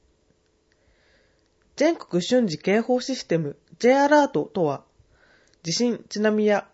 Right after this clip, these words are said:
武力攻撃などの緊急情報を国から人工衛星などを通じて瞬時にお伝えするシステムです。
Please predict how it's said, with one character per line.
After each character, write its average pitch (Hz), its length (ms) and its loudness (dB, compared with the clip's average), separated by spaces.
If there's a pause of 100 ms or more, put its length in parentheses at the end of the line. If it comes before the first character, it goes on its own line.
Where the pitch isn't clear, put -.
武 151 140 -10
力 240 300 2
攻 339 180 4
撃 247 220 -2
な 175 140 2
ど 151 120 -2
の 143 180 -4
緊 233 280 -4
急 262 200 -2
情 269 200 0
報 151 340 -2
を 135 100 -12 (300)
国 202 220 -2
か 208 120 0
ら 190 220 -4 (100)
人 247 200 -2
工 302 200 2
衛 330 120 2
星 262 160 -4
な 190 140 0
ど 156 140 0
を 156 60 -2
通 151 240 -6
じ 143 160 -8
て 143 240 -4
瞬 311 240 -4
時 220 120 -6
に 165 140 -4
お 160 100 -10
伝 - 280 -2
え 208 60 0
す 208 120 -4
る 196 100 -8
シ 214 140 -8
ス - 80 -10
テ - 100 -8
ム 147 100 -6
で 143 140 -6
す。 - 220 -20